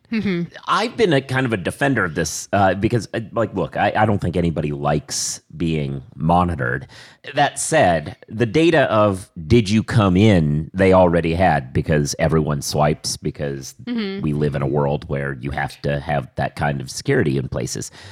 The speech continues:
Speaker 2: What, what I see, a-, and while this is not like some of the other programs that, uh,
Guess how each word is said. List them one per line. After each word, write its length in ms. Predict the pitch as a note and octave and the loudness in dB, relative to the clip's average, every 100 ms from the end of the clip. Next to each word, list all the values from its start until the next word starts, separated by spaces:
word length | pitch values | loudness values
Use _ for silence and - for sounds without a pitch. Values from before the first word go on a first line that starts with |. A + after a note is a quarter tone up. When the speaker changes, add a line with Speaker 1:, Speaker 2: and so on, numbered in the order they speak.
| - _ _ _ - | -20 _ _ _ -2
Speaker 2:
What, 240 | B2 C3+ - _ _ | 0 0 -2 _ _
what 160 | C#3 C3 | 2 4
I 280 | D3+ G#3+ B3 | 4 4 0
see, 640 | - G2+ D#2+ C#2+ D2 A2 _ | -6 -4 -2 -2 -4 -8 _
a-, 300 | - G2+ G2 | -4 0 2
and 160 | G#2 G2+ | 2 4
while 180 | A2 G#2 | 6 6
this 220 | A#2 - | 4 2
is 120 | G2+ | 0
not 360 | G#2+ G#2 G#2 - | 2 4 2 0
like 260 | D#2+ D2+ | -2 -2
some 220 | - F#2 D#2+ | -4 -4 -2
of 40 | |
the 120 | D2+ | 0
other 160 | D2+ D2 | 0 -2
programs 720 | - F2+ D2 D2 C#2+ C#2+ - | -4 -2 -2 -4 -8 -8 -8
that, 160 | D2 C#2 | -6 -4
uh, 240 | C#2+ G1+ | -4 -6